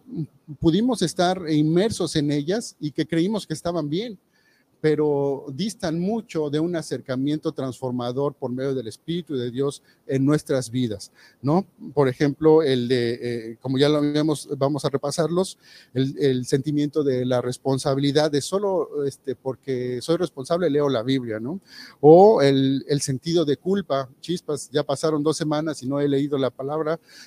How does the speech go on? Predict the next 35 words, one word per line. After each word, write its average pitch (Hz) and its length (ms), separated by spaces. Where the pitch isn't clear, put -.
entonces 131 500
voy 156 280
y - 20
la 120 120
leo, 156 520
eh, 135 80
sentimientos 175 600
de 156 100
culpa 196 340
o 139 80
sentimi-, 165 420
o 151 160
el, 151 240
el, 135 380
el 131 100
sentimiento 156 640
de, 127 240
de 139 180
querer, 151 460
eh, 131 120
ser 165 360
eruditos 143 720
en 131 80
la 127 100
palabra, 143 600
¿no? 143 260
El 120 240
so-, 139 220
el 123 340
hecho 135 320
de 120 380
simplemente 147 560
tener 139 320
el 165 100
conocimiento 143 800